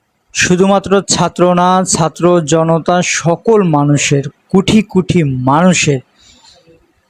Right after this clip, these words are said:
বৃদ্ধা, বণিক, বাচ্চা, তারপর শ্রমিক, সকল মানুষরা মিলে একটিমাত্র শুধু আওয়াজ দিয়েছিল যে আমি আমার অধিকারটা চাই।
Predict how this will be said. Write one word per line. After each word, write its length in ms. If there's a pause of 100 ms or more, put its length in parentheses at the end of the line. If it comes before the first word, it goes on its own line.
বৃদ্ধা, 520
বণিক, 680
বাচ্চা, 540 (1000)
তারপর 400
শ্রমিক, 720
সকল 640
মানুষরা 800
মিলে 500 (840)
একটিমাত্র 560
শুধু 240
আওয়াজ 380
দিয়েছিল 580 (760)
যে 160
আমি 600
আমার 300
অধিকারটা 580
চাই। 480